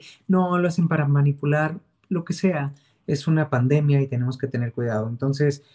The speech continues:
evidentemente no salir, ¿no? Tener mucho cuidado con nuestra higiene. Eh, yo todavía he visto personas, ¿no? Ahora que de repente me tocaba salir o por el súper,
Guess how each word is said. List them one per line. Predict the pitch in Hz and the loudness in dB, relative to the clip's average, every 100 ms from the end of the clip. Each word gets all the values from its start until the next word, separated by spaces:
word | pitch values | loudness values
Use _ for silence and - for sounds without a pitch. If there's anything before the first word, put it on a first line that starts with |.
| _ | _
evidentemente | 139 143 160 180 185 165 160 151 | -2 0 2 0 2 2 0 0
no | 143 143 | 2 2
salir, | 143 123 127 143 135 | 2 0 0 -2 -4
¿no? | 120 147 _ _ | -6 -6 _ _
Tener | - 135 | -4 -2
mucho | 147 156 143 | 0 -2 -6
cuidado | 127 123 131 135 | -4 -4 -2 -2
con | 120 | -4
nuestra | 120 - 123 | -4 -6 -8
higiene. | - 147 135 123 - _ _ - | -2 0 0 0 -10 _ _ -6
Eh, | - 127 | -2 -2
yo | 160 165 | -2 -4
todavía | 269 240 202 214 208 | -4 0 0 4 4
he | |
visto | 202 208 - 202 | 4 2 0 -2
personas, | 156 143 165 156 156 | -2 -2 -2 -2 -2
¿no? | 147 151 | -2 -2
Ahora | 147 156 | 0 -2
que | - 156 113 - _ - | -2 -2 -2 -6 _ -8
de | 135 139 | 0 0
repente | 139 160 151 160 151 | 0 -2 0 0 2
me | 143 | 0
tocaba | 143 135 143 147 | -2 -2 -2 -2
salir | 151 143 147 | -2 0 0
o | 143 | 0
por | 135 131 | -2 0
el | 127 | -2
súper, | - 175 165 165 160 | -2 -2 0 0 0